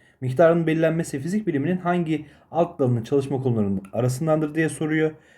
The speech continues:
Burada arkadaşlar nedir? Yüksek enerji ve plazma fiziği olur diyeceğiz. Beşinci soru.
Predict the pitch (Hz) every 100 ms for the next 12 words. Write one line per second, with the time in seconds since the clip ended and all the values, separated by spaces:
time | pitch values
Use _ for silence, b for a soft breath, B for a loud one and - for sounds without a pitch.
0 | b 226 226 202 196 170 180 185 190 165
1 | 180 b b 160 156 175 151 143 123 120
2 | 117 143 139 127 110 117 147 156 - 101
3 | 120 135 131 87 82 - _ _ _ _
4 | _ _ _ _ _ _ _ _ _ _
5 | _ _ _ _ _ _ - 196 202 208
6 | 226 202 120 - -